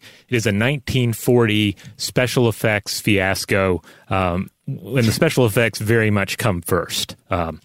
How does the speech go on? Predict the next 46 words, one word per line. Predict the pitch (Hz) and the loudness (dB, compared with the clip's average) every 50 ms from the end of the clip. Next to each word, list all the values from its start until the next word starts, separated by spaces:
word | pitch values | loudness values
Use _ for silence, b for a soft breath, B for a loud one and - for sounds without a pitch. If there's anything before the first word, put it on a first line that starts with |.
| B B B B B B B | B B B B B B B
and, | - 156 180 165 151 - 170 | 0 0 0 0 -2 0 0
you | 196 | 2
know, | 135 95 95 | 2 2 0
by | 98 - 135 127 | 0 0 0 0
today's | 120 127 123 120 120 117 | 0 0 2 2 0 0
standards, | - - - 107 104 98 98 104 104 101 95 | -2 -2 -2 0 0 2 2 2 0 0 0
they | 98 110 101 | 0 0 0
might | 95 98 104 101 | 2 0 0 0
not | 98 98 92 95 | -2 -2 -2 0
look | 107 120 135 131 - | 0 0 0 0 -2
as, | - - 123 120 120 123 117 - 135 | -2 0 0 0 0 0 0 0 2
uh, | 127 123 123 123 123 - - - | 2 2 2 0 -2 -4 -10 -12
you | 92 107 120 135 | -12 -10 -10 -8
know, | 135 127 | -8 -4
as | 127 131 113 | -4 -2 0
amazing. | 127 120 120 120 127 123 139 156 147 143 135 - - - - - - - | 0 2 2 2 0 2 0 0 0 0 -4 -8 -12 -16 -20 -18 -16 -14
But | - 143 123 127 143 135 - | -14 -8 -2 -2 0 0 2
if | 147 135 113 | 0 2 2
you, | 139 143 143 139 127 113 b b b b b b b | 4 4 6 4 4 0 b b b b b b b
but, | b 170 190 180 147 - | b 2 4 4 2 2
but, | 180 175 139 120 147 | 0 0 0 -2 0
but | 170 185 | 0 2
that's, | 160 185 190 - 180 | 2 2 0 0 0
again, | 139 131 151 143 147 117 | 2 2 2 2 2 2
only | 120 135 151 156 143 | 4 4 4 4 4
if | 123 | 4
you're | 135 131 | 4 4
looking | 135 143 - - 131 123 | 4 4 4 2 0 2
at | 123 117 | 2 0
it | 117 98 - | -2 -4 -4
th-, | - 135 69 | -6 -6 -4
as, | 85 127 123 127 123 120 | -2 0 0 0 2 0
with, | 123 123 131 139 | 2 2 2 2
as | - 135 139 123 | 2 0 0 2
a | 123 | 2
modern | 117 117 117 117 117 117 107 101 | 2 4 2 2 2 2 0 2
viewer | 92 113 120 117 107 101 95 | 2 4 4 6 6 4 4
and | - 104 | 2 2
not | 104 113 113 104 | 2 0 0 0
thinking | - 127 107 110 110 | 0 0 2 2 0
about | 104 101 104 95 | 0 0 0 0
the | 95 | 0
history | 95 113 107 - - 95 | 0 0 2 2 0 0
of | - | 2
filmmaking. | - 131 123 120 117 104 98 - 104 | 2 2 4 4 4 2 0 0 0
Because | 95 107 110 117 107 | 0 2 2 0 0